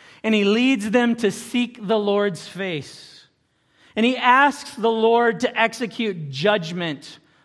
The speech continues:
on these enemies. And he ends his prayer with these words. Listen. He says, "O our God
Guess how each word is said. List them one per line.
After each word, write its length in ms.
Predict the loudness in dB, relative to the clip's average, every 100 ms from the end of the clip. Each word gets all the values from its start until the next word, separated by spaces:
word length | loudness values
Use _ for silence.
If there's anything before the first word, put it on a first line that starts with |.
| -8
on 200 | -4 -4
these 220 | -4 -6
enemies. 720 | -6 -4 -6 -8 -12 -20 -20 -20 _ _ _ _ _ _ _ _ _ _ _ _
And 100 | -12
he 200 | -10 -8
ends 300 | -8 -6 -6
his 180 | -8 -10
prayer 540 | -14 -8 -4 -2 -4
with 340 | -4 -6 -8 -8
these 300 | -6 -6 -6
words. 580 | -6 -6 -8 -16 -20 -20 _ _ _ _ _ _ _ _ _ _ -20
Listen. 400 | -18 -16 -18 -18 _ _ _ _ _ _ _ _ _ _ _ -18
He 80 |
says, 300 | -12 -8 -8 -10 _ _ -4
"O 320 | 0 0 0
our 320 | 0 0 -2
God 520 | -4 -4 -4 -6 -10